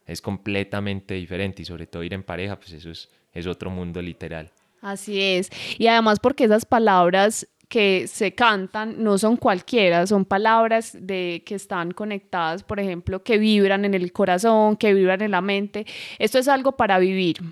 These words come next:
Speaker 2: para vivir más que escucharnos a nosotros, es que vivan la experiencia, que se den la oportunidad. Y nosotros hemos invitado a personas cercanas y, y lo, ha sido muy chévere que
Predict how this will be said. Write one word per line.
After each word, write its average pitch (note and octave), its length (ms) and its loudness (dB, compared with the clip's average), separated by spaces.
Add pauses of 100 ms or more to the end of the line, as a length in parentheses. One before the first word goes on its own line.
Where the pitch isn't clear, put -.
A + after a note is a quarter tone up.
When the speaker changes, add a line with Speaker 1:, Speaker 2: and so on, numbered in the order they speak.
Speaker 2:
para G3 200 0
vivir G3 240 2
más G3+ 220 -2
que A#3+ 80 -6
escucharnos A3 600 -2
a A#3+ 60 -2
nosotros, A3 540 0
es F#3+ 200 -2
que A3 280 -2
vivan A#3+ 480 0
la G#3+ 80 -6
experiencia, A3 600 -12
que G#3+ 160 -12
se G3 60 -8
den F3+ 120 -6
la F#3 60 -4
oportunidad. G3 760 -4 (320)
Y G#3 80 -4
nosotros G#3 500 2
hemos B3 300 2
invitado F3+ 460 2
a G3 80 -4
personas G3 400 -2
cercanas G3 800 -2
y, G#3 260 -2
y - 240 -8
lo, - 120 0
ha G3+ 120 2
sido A#3+ 320 0
muy B3 200 2
chévere A#3 540 0
que F#3+ 520 -8